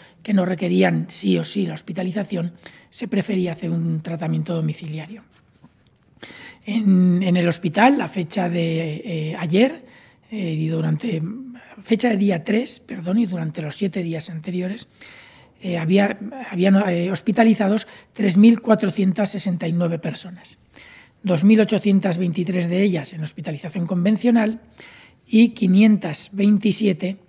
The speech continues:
en camas de cuidados intensivos, con o sin respirador. Eh, esto implica que, comparado con los seiscientos treinta y una personas que teníamos la semana pasada,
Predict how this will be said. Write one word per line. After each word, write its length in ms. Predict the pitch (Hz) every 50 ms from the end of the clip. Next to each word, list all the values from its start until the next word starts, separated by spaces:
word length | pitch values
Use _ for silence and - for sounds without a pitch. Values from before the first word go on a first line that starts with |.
| _ _ _ _ _ _
en 420 | - 202 175 170 165 160 170 190 202
camas 460 | - - 170 165 170 180 180 165 180
de 120 | 170 165
cuidados 420 | 156 170 156 156 160 160 160 - 185
intensivos, 680 | 160 147 - 156 - - - 196 196 - - - - _ _ _ _ - _ _ _
con 220 | - 190 175 180
o 60 | 185
sin 180 | 160 - 180 156
respirador. 520 | 151 156 156 - - 165 160 160 180 190 - _ _ _ _ - - - - - - - _ _ _ _ _ -
Eh, 500 | 214 196 185 175 175 175 180 208 359 466 440
esto 200 | - - - 214
implica 540 | 202 185 156 220 240 240 285 277 285 277 -
que, 200 | - 202 165 -
comparado 440 | - 165 156 151 170 170 180 185
con 200 | 180 185 180 175
los 160 | 165 160 156 -
seiscientos 560 | - 151 - - - 214 214 214 220 196 -
treinta 280 | - 202 185 170 190
y 80 | 185 185
una 280 | 185 185 180 180 165 -
personas 400 | 180 170 - 190 180 175 165 -
que 80 | 185
teníamos 360 | 156 185 175 175 175 175 175
la 80 | 170 170
semana 300 | 160 185 165 165 170 160
pasada, 460 | 165 170 - - 190 185 160 143 -